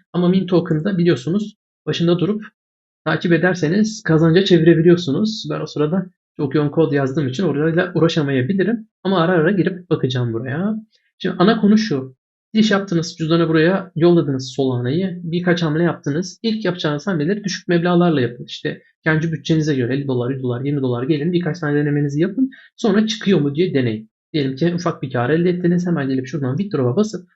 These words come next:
dışarıda bir cüzdan ismi yazıp adresini de yazıp gönderin. Gidiyor mu gitmiyor mu? Bakın ben de bu videodan sonra buna bakacağım. Video sırasında dışarıya göndermeyeceğim. Burada alışverişi yapacağım.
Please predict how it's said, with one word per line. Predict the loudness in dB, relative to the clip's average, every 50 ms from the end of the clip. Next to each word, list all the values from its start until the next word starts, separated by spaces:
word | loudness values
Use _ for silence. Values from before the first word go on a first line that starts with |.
| _ _ _ _ _ _ _ _ _ _ _ _
dışarıda | -4 -2 0 2 0 2 0 0 0
bir | -2 -2
cüzdan | -2 -4 -4 -2 -2 -2 -2
ismi | -4 -6 -6 -4 -2
yazıp | 0 0 0 0 -2 -2 -2 -4
adresini | -6 -4 -4 -6 -6 -4 -4 -4 -2 -2
de | 0
yazıp | -2 -2 -2 -4 -6 -10 -12 -18 _ _ _ _ _ _
gönderin. | 0 2 2 4 4 4 4 4 2 0 -2 -6 -10 -16 _ _ _ _
Gidiyor | -6 -4 -2 0 2 2
mu | 2 0
gitmiyor | -2 -4 -4 -4 -4 -2 -2
mu? | -2 0 0
Bakın | 0 0 0 -2 -2 -2 -4 -6 -6
ben | -4 -2 -2 -2
de | -2 0
bu | 0 0
videodan | 0 -2 0 0 0 0
sonra | -2 -2 -6 -6 -4
buna | -4 -4 -2
bakacağım. | -2 -2 -4 -4 -2 -2 0 0 0 -2 -4 -10 _ _ _ _ _ _ _
Video | -2 0 0
sırasında | 0 2 0 0 0 2 2 2 2 0 -2 -4 -6 -4
dışarıya | -2 0 0 2 2 2 4
göndermeyeceğim. | 4 4 4 4 2 2 2 2 2 2 0 -2 -2
Burada | -2 0 0
alışverişi | -2 -2 -2 -2 -2 -2 -2 -2 -2
yapacağım. | 0 0 0 0 0 -2 -2 -4 -8 -14